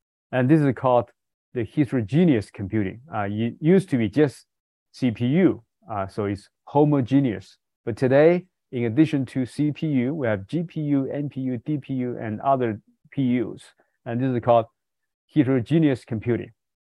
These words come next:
uh, to make computing more efficient and effective. G P U is very good at, uh, parallel computing. N P U is good at, uh,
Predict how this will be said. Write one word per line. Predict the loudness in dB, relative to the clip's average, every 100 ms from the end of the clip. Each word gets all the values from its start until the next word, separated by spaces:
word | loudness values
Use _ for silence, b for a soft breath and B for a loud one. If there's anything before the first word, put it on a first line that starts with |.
| _
uh, | -4 -2 -2 -4 -10 _
to | -2 0
make | 2 2 0 -6
computing | -8 -2 0 0 0 2
more | 4 6 4 0 _ _
efficient | -8 -4 -4 -2 -2 -2 -8 _ _ -6
and | -2 -2
effective. | 0 2 0 -4 -14 _ _ _ _ _ _ _ _ _ _ 0
G | 2
P | 4 6 8
U | 8
is | 8 4
very | 4 6 6
good | 4 2 2
at, | 0 -2 -2
uh, | -2
parallel | -2 2 6 8 8 6 2 -2
computing. | -6 -2 -2 -2 -6 -12 _ _ _ _ _ _ 0
N | 2 2
P | 0
U | 2 2 2
is | -2 -4
good | -4 0
at, | 2 0 0
uh, | -2 0